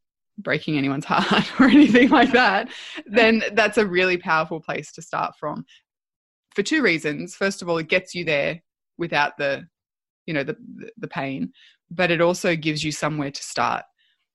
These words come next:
because you've already done the work of figuring out what your values are.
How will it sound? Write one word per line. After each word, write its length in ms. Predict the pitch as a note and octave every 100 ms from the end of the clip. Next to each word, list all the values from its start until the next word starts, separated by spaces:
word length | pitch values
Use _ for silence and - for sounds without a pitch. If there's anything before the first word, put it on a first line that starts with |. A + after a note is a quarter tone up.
| -
because 240 | D3 D#3+
you've 140 | D#3+
already 260 | D#3+ D3+ D3+
done 200 | D3+ D3
the 60 | C#3+
work 240 | C#3 D#3
of 60 | D#3+
figuring 360 | - C#3+ C#3+
out 120 | C#3+ C3+
what 120 | -
your 100 | C#3
values 400 | C#3+ C#3+ C#3+ D3
are. 300 | C3+ B2+